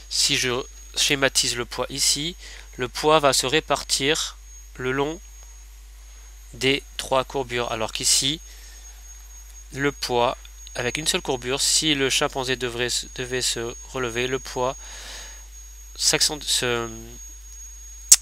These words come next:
concentrerait sur cette courbure-là, ce qui est, d'un point de vue anatomique, fort contraignant. Ensuite, nous l'avons vu en T P, mais je le rappelle,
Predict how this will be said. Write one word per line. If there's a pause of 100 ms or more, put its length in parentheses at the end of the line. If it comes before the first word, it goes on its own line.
(160)
concentrerait
sur
cette
courbure-là,
ce
qui
est, (180)
d'un
point
de
vue
anatomique, (260)
fort
contraignant. (2250)
Ensuite, (300)
nous
l'avons
vu
en
T
P, (140)
mais
je
le
rappelle,